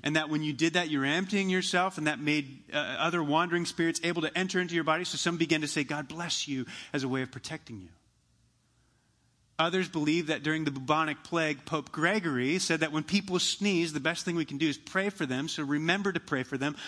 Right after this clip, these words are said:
by saying, "God bless you." Right? But it, it loses its meaning the more we do it at times. We just, "Oh, bless you, bless you." And I've seen that happen with this phrase of, "Well, if the Lord wills."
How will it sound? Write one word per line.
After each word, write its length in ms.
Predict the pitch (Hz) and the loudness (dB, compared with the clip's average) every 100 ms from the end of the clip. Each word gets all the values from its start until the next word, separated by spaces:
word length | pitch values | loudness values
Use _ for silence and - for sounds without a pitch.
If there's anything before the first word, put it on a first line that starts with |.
| - | -10
by 80 | 131 | -6
saying, 300 | 123 160 147 | -4 -2 -4
"God 200 | 135 135 | -6 -10
bless 400 | 139 156 - - | -12 -10 -8 -8
you." 60 | 117 - _ _ _ _ _ _ _ _ _ _ _ _ _ _ _ _ - | -12 -20 _ _ _ _ _ _ _ _ _ _ _ _ _ _ _ _ -18
Right? 160 | - - _ _ _ _ _ _ _ _ _ - | -18 -20 _ _ _ _ _ _ _ _ _ -2
But 100 | 185 | 0
it, 120 | 180 | 2
it 120 | 180 | 2
loses 360 | 175 208 208 190 | 4 4 4 2
its 140 | 185 | 0
meaning 380 | 180 190 220 175 | 4 4 4 4
the 80 | 156 | 2
more 260 | 156 165 | 2 2
we 160 | 170 170 | 2 0
do 220 | 165 240 | 2 0
it 80 | 180 | 0
at 100 | 117 | -2
times. 380 | - 123 107 101 | -2 -2 -2 -2
We 80 | 131 | -4
just, 160 | 143 | -4
"Oh, 120 | - 151 | -10 -10
bless 280 | 160 151 | -8 -6
you, 140 | 147 139 - _ - - - _ - | -4 -6 -10 _ -20 -20 -20 _ -10
bless 260 | 139 - | -8 -6
you." 140 | 135 131 - _ _ _ _ _ _ _ _ _ _ _ _ _ - | -8 -14 -16 _ _ _ _ _ _ _ _ _ _ _ _ _ 0
And 80 | 175 | 2
I've 120 | 190 | 4
seen 280 | - 220 233 | 2 4 4
that 140 | 220 | 4
happen 480 | 175 175 196 - 185 | 4 4 4 2 2
with 180 | 170 160 | 2 4
this 180 | 185 202 | 4 2
phrase 480 | - 156 151 165 156 | 0 0 0 0 0
of, 220 | 139 139 | -4 -4
"Well, 100 | 147 | -8
if 120 | 143 | -6
the 60 | 165 | -8
Lord 240 | 180 165 | -8 -6
wills." 320 | 139 143 143 | -6 -6 -10